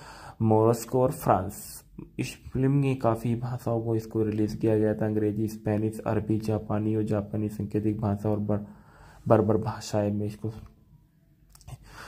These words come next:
को इसको रिलीज किया गया। बे-, बेबेल्स को दो हज़ार छः के कांस फिल्म फेस्टिवल में फिल्म पाल्मे डी और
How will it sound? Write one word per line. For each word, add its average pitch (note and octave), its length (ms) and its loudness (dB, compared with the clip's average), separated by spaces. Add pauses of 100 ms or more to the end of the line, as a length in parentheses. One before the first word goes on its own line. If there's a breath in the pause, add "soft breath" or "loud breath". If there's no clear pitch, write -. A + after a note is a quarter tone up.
(380 loud breath)
को A#2 240 6
इसको A2+ 320 2
रिलीज A2 300 0
किया A2+ 180 4
गया। A2 200 2
बे-, A2 560 0
बेबेल्स B2 500 2
को C#3 140 0
दो B2 140 4
हज़ार A2+ 200 4
छः A2+ 240 -4
के A#2 140 0
कांस A2+ 400 -2
फिल्म A2+ 260 0
फेस्टिवल A2 440 -2
में A2 300 0
फिल्म G#2+ 440 0 (640 loud breath)
पाल्मे A2+ 400 6
डी A2+ 200 0
और A2 340 2